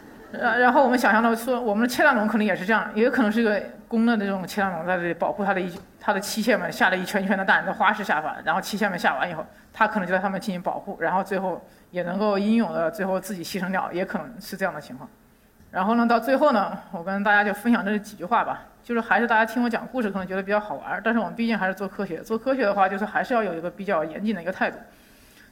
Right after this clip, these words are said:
但是呢，我，我想提出的是呢，我们并不是跟你们讲这些故事，并不是让你们说彻底相信我的话，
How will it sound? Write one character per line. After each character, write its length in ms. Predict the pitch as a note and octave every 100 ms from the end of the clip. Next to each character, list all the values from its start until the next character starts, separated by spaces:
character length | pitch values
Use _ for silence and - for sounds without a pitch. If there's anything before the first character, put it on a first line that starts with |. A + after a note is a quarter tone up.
| _
但 140 | C#4
是 100 | C#4
呢， 140 | C#4 B3+
我， 120 | G#3 G3+ G3+
我 220 | F#3+ F#3+
想 320 | B3 B3 A#3+
提 180 | A3 -
出 140 | G#3+ A3+
的 60 |
是 100 | G#3
呢， 160 | G#3 F#3+
我 160 | E3+
们 120 | E3+ G3+
并 240 | A#3 E4
不 80 | G#3+
是 140 | G3+ F#3+
跟 140 | A3
你 60 | A3
们 100 | A3+
讲 220 | A3+ D#3+
这 60 |
些 60 | F#3+
故 180 | G3+ C4+
事， 120 | G3
并 220 | - B3+
不 60 | G#3
是 80 | A3+
让 120 | G3+
你 60 |
们 140 | E3+ D#3
说 180 | F3+ F3+
彻 220 | - C#4
底 100 | G#3
相 160 | D#3+ G3+
信 160 | G#3+
我 80 | E3
的 80 | C#3+
话， 300 | A3 -